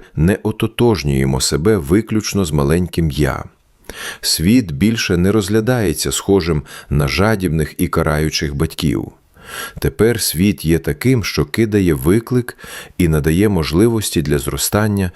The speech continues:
розвитку та набуття нового досвіду.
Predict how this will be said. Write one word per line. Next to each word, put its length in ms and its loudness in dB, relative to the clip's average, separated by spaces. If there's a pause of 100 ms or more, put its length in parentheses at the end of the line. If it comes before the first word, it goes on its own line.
(260)
розвитку 840 0 (300)
та 160 2
набуття 520 0
нового 400 0
досвіду. 640 -4